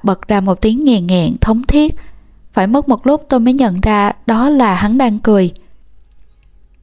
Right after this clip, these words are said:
"Chỉ có một việc duy nhất có thể làm với những cuốn sách ấy, Daniel ạ." Hắn trả lời. Kẻ lạ rút từ trong túi áo ra một hộp diêm. Hắn lấy ra một que rồi quẹt.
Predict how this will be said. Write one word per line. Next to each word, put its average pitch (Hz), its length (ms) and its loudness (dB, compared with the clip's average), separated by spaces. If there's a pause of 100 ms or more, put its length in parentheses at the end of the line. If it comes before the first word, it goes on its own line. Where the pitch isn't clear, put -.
(760)
"Chỉ 185 200 0
có 254 140 0
một 233 180 2
việc 180 200 -2
duy 214 120 2
nhất 254 340 0
có 285 100 0
thể 202 140 0
làm 190 300 0
với 247 140 0
những 240 160 0
cuốn 254 160 2
sách 285 180 0
ấy, 247 340 2 (200)
Daniel 180 480 0
ạ." 156 300 0 (920)
Hắn 208 300 -2
trả 170 180 0
lời. 180 360 0 (1200)
Kẻ 180 140 -2
lạ 180 380 0
rút 254 180 0
từ 196 120 0
trong 196 220 -2
túi 220 200 2
áo 226 280 0
ra 214 200 2
một 196 180 -2
hộp 190 200 0
diêm. 226 280 2 (500)
Hắn 269 220 0
lấy 269 240 2
ra 226 180 2
một 202 240 -2
que 226 280 0
rồi 208 200 0
quẹt. 190 300 -2